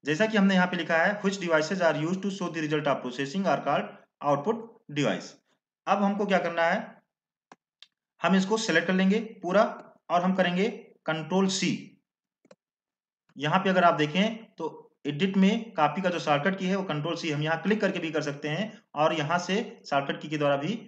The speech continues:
कर सकते हैं। तो अब ये हो गया copy। अब हम दोबारा space देकर थोड़ा सा करेंगे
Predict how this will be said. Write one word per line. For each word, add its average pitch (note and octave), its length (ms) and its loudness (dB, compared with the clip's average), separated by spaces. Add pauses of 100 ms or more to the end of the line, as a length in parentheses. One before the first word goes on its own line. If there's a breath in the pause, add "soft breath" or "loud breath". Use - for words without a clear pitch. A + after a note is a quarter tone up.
(160)
कर B2 80 -2
सकते F#2+ 280 -10
हैं। D2+ 220 -18 (220)
तो - 60 -14
अब E3+ 180 -4
ये G#3 80 0
हो G3+ 120 2
गया F3+ 220 4
copy। F#3+ 340 0 (260)
अब D3+ 80 -6
हम D#3+ 140 -4
दोबारा D3+ 320 6 (160)
space F#3 320 -2
देकर D3 240 -2
थोड़ा C3+ 160 2
सा F3 140 0 (300)
करेंगे D3 300 -2